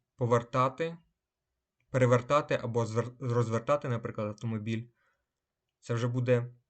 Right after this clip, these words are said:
правильне Німецьке дієслово. Wenden, wendete, hat gewendet. Wenden, wendete, hat gewendet. Він розвернув авто. Er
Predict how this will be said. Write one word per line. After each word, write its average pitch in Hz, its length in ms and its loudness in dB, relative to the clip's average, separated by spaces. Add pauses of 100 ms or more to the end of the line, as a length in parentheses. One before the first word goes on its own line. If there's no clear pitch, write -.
(100)
правильне 117 500 0 (360)
Німецьке 107 360 -6
дієслово. 101 520 -12 (260)
Wenden, 117 640 -2 (760)
wendete, 123 680 0 (360)
hat 120 220 0
gewendet. 113 520 0 (680)
Wenden, 117 560 0 (800)
wendete, 127 600 0 (180)
hat 113 180 -2
gewendet. 120 520 0 (1300)
Він 123 420 0
розвернув 117 640 -2
авто. 117 480 -4 (460)
Er 117 320 2